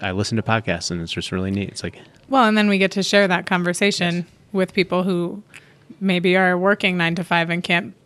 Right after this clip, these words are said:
Speaker 2: get coffee with us. <laughs>
Speaker 1: Right, right.
Speaker 2: Um, because, well, and then for the record, too, I think we'll <laughs> schedule some, uh, some interviews outside of those hours, uh, because, as L R mentioned earlier,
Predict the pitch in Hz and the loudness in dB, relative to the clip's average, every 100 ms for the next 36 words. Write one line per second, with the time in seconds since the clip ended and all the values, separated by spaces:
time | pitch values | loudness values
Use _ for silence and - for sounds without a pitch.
0 | _ - 180 185 190 190 196 180 180 185 | _ -4 -2 0 -2 0 0 0 0 -2
1 | - - - 202 - 120 220 - - - | -4 -6 -2 -2 2 0 0 -6 -14 -10
2 | 220 185 - - 208 196 196 214 220 196 | -6 -6 -6 2 2 4 2 2 4 2
3 | 190 - - - - _ _ _ - 214 | -4 -18 -20 -20 -20 _ _ _ -2 0
4 | 196 208 190 180 196 - - - - - | 2 2 0 -2 -4 -8 -20 -20 -20 -2
5 | 226 196 185 175 185 - 233 180 190 175 | 0 4 4 2 0 2 4 4 0 0
6 | 180 196 190 175 240 - 190 185 185 190 | -2 2 2 6 4 6 2 2 2 4
7 | 180 185 - 247 220 214 208 196 180 185 | 4 2 2 4 4 4 4 4 4 2
8 | - 196 196 196 185 190 185 185 185 190 | 2 2 2 2 2 2 0 2 0 -2
9 | - - 202 190 185 185 196 - 208 190 | -8 -4 2 2 2 4 2 4 2 2
10 | 185 - - - - - 196 180 175 175 | -2 -10 -20 -18 -6 0 2 2 2 2
11 | 180 175 175 180 - 247 202 185 180 | 2 0 0 -2 2 4 4 2 0